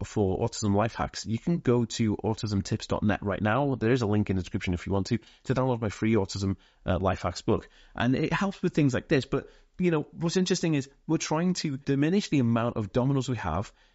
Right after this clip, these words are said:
uh, increase the amount of dopamine we can access and really have a more pleasurable, more accessible experience for autistic individuals. Now, this may not work with everybody. I know a lot of people watching my videos,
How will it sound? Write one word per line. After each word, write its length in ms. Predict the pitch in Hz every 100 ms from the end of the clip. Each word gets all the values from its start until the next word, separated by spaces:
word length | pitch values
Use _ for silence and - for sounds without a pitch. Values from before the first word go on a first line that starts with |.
| -
uh, 60 | -
increase 500 | - 143 160 - 196
the 80 | 190
amount 180 | 170 127
of 80 | -
dopamine 480 | 127 - 113 104
we 120 | 104 95
can 180 | 101 -
access 460 | 95 - - - - - -
and 200 | 147 160
really 200 | 214 202
have 260 | 165 127 -
a 200 | 117 117 -
more 200 | 131 127
pleasurable, 720 | - - 190 202 131 107 110 - _ -
more 180 | 117 107
accessible 640 | - - - 220 160 120
experience 460 | 104 - 220 175 110
for 140 | -
autistic 360 | 113 107 - 95
individuals. 600 | 107 139 208 180 - - - - _
Now, 280 | 170 165 - -
this 240 | 160 156
may 200 | 147 160
not 200 | 180 175
work 260 | 120 123 -
with 120 | 131
everybody. 560 | 139 131 110 - - - _ _
I 100 | 143
know 140 | 190 226
a 20 |
lot 220 | 180 202
of 120 | 220
people 240 | - 165 135
watching 280 | 135 -
my 60 | 131
videos, 460 | 107 104 92 92